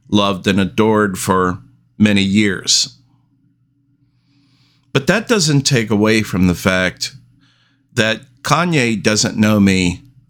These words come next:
and I don't know Kanye, and he has had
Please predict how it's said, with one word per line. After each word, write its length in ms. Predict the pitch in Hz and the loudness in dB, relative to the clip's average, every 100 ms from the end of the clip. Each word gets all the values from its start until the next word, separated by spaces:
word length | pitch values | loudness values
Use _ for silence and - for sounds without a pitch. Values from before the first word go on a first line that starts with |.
| _ | _
and 120 | 76 - | -6 0
I 180 | 107 | 0
don't 320 | 120 135 135 113 | 2 0 -2 -2
know 260 | 110 104 | 0 0
Kanye, 760 | - - 98 92 87 82 82 - _ _ _ _ _ _ _ _ | -2 -2 0 2 0 -2 -4 -10 _ _ _ _ _ _ _ _
and 200 | 110 110 | -4 -2
he 260 | 98 139 139 | 0 0 2
has 200 | 127 120 | 2 0
had 460 | 120 107 101 85 | 0 0 0 -4